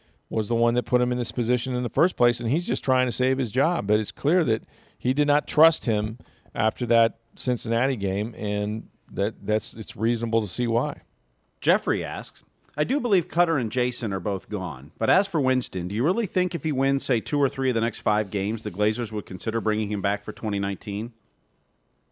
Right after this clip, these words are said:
Speaker 1: I do, and I don't know that he has to win two out of the next five. I mean, I, I don't know what that number is. I, I do think he has to play well. I think he has to play winning football. There's a lot of ways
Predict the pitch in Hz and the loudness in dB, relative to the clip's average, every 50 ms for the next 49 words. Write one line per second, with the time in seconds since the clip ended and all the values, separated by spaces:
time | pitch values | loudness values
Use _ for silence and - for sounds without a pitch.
0 | _ _ _ - - 104 117 120 123 147 180 170 123 104 110 113 117 127 143 147 | _ _ _ -12 -4 -2 -2 2 4 4 6 6 4 4 2 2 0 0 2 2
1 | 151 147 147 147 143 135 127 123 123 120 123 135 131 - - 123 110 110 110 107 | 2 2 2 2 2 2 2 0 0 0 0 -2 -2 -2 -2 -2 -2 -2 -2 -4
2 | 101 - - 120 113 110 107 101 101 104 104 107 101 - - - - - - 104 | -4 -6 -4 0 0 2 2 2 0 -2 -2 -4 -6 -8 -10 -18 -20 -6 -2 -2
3 | 95 92 92 92 92 95 101 98 101 101 98 98 98 101 98 101 104 - 113 110 | 0 0 0 -2 -4 -4 -6 -6 -6 -6 -6 -6 -6 -6 -6 -6 -4 -2 -2 -2
4 | 113 120 117 113 113 113 - 117 110 110 110 110 110 110 101 104 101 101 107 117 | 0 0 0 2 2 2 2 0 -2 -2 -2 -4 -4 -4 -2 0 0 0 0 0
5 | 113 101 92 90 - - 98 101 101 - 104 107 104 104 123 127 120 - 123 110 | 0 -2 -2 -4 -8 -8 -8 -8 -8 -4 -6 -6 -2 -2 -4 -2 -2 -4 -6 -4
6 | 110 110 101 - - - - - - 113 117 120 117 104 95 90 85 82 82 - | -2 -4 -4 -4 -6 -12 -14 -4 0 2 2 2 2 0 -2 -2 -4 -4 -8 -10
7 | _ _ _ _ _ _ _ _ - - - 131 120 - - 107 - - 123 120 | _ _ _ _ _ _ _ _ -10 0 2 2 2 2 -2 -10 -6 0 2 2
8 | 117 113 110 113 113 107 101 95 - - 120 - - 101 92 85 - - 101 107 | 2 4 2 0 0 -2 -4 -4 0 -2 -2 0 0 -4 -4 -4 -4 -4 -4 -4
9 | 107 98 98 107 110 113 117 117 113 110 113 110 110 107 92 - | -2 0 0 2 4 6 6 6 6 6 4 4 4 2 -2 -6